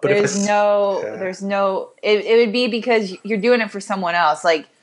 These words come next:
Speaker 2: because your parents pushed it,
Speaker 1: Mm-hmm.
Speaker 2: or, you know, that's one thing I'm blessed for, 'cause my parents never pushed it. They're like, "You should go." Like, I went for my associates, I got it done, I got it just to get, um,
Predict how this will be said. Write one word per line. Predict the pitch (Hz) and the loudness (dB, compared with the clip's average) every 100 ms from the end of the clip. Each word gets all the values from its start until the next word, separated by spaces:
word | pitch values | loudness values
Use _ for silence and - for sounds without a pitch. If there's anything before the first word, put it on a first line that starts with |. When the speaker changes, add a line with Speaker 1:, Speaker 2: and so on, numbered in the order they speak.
| _ | _
Speaker 2:
because | 196 185 190 180 | -6 2 4 4
your | 170 | 0
parents | - 214 190 170 - | -2 -2 0 -4 -6
pushed | - 147 - 151 | -4 -4 -4 -4
it, | 139 | -2
Speaker 1:
Mm-hmm. | 120 139 | -2 0
Speaker 2:
or, | 160 156 151 - _ _ - | 2 2 0 -6 _ _ -10
you | 170 | -4
know, | 160 151 143 156 _ _ _ _ - | 0 2 0 -4 _ _ _ _ -2
that's | 254 269 | -2 0
one | 294 269 | 0 0
thing | 262 | -2
I'm | 233 | -2
blessed | 190 185 196 | 0 0 0
for, | 208 202 | -2 -2
'cause | 196 190 | -2 -8
my | 175 | -8
parents | 196 190 185 | -6 -8 -6
never | 190 175 170 | -4 -2 0
pushed | 180 170 190 | -2 -2 0
it. | 175 156 - _ _ | 0 0 -8 _ _
They're | 170 180 | 0 2
like, | 180 170 - _ - - | 4 2 -6 _ -20 -6
"You | 220 247 | -4 -2
should | 247 | 0
go." | 220 220 - | 2 2 2
Like, | 202 | 2
I | 196 | 2
went | 220 233 208 | 2 0 -4
for | 196 | -4
my | 175 | -2
associates, | 156 - 208 202 208 196 - - - | -4 -4 -4 -2 -2 -4 -8 -10 -6
I | 170 | 0
got | 175 180 | 2 2
it | 165 | 2
done, | 180 175 175 180 _ _ _ _ - | 2 2 -2 -8 _ _ _ _ -6
I | 156 | 0
got | 165 165 | 2 2
it | - | 0
just | 160 - | -8 -8
to | |
get, | 147 151 147 - _ _ _ - | -2 0 0 -2 _ _ _ -2
um, | 165 156 139 135 113 | 0 2 0 -4 -12